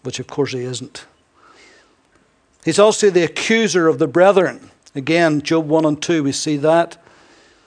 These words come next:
Uh, we see it in Revelation chapter twelve and verse ten. We see it in Zechariah chapter three and verse one, where Joshua the high priest is standing ministering, but his garments are filthy.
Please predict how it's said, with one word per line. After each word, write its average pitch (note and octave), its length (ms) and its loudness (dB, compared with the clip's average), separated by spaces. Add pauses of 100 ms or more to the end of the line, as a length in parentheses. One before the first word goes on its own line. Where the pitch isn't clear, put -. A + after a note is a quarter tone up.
(580)
Uh, C#3 220 -4
we C#3 60 -2
see E3 180 -4
it E3 80 0
in E3 80 -2
Revelation E3 880 0
chapter D#3+ 580 -2 (120)
twelve F#3 600 2
and D3 140 -10
verse D3+ 320 -2
ten. F#3+ 580 0 (840)
We B2+ 100 -6
see - 160 -2
it F#3 140 0
in E3+ 80 -2
Zechariah F3 680 2
chapter D#3+ 460 -2
three F#3 340 0
and E3+ 140 0
verse D#3 280 0
one, F3 500 2 (280)
where C3+ 140 -6
Joshua E3+ 440 0
the D3 120 2
high D3+ 180 2
priest F#3 460 -2
is C#3 80 -4
standing F3+ 560 0
ministering, F3+ 560 0
but C#3+ 160 -2
his C3 160 -4
garments E3 420 2
are C#3 80 -6
filthy. G#3 600 2